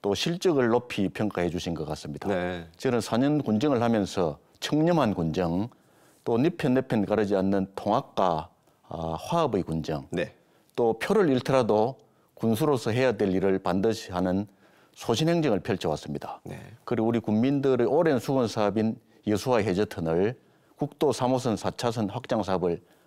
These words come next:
Speaker 1: 국가 계획에 반영을 시켰고요. 또 우리 지역의 최대 현안이었던 군청사,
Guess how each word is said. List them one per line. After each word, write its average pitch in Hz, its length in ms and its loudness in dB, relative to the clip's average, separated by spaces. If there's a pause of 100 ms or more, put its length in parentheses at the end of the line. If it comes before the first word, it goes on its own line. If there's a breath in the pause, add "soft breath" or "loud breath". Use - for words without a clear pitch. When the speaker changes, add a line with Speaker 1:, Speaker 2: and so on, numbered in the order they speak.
(200 soft breath)
Speaker 1:
국가 104 440 2
계획에 95 300 0
반영을 90 360 0
시켰고요. 85 640 -2 (600 soft breath)
또 127 180 2
우리 135 160 2
지역의 131 300 2
최대 123 360 0
현안이었던 110 680 0
군청사, 113 720 -2